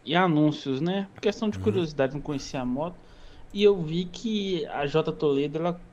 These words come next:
Speaker 1: cobra um frete bem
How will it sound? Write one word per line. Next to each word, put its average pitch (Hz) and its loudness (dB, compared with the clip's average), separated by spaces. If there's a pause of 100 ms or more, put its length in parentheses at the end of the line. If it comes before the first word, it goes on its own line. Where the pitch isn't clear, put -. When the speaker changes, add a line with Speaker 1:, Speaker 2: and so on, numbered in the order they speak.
(160)
Speaker 1:
cobra 139 2 (360)
um 120 -8
frete 135 -2
bem 165 -2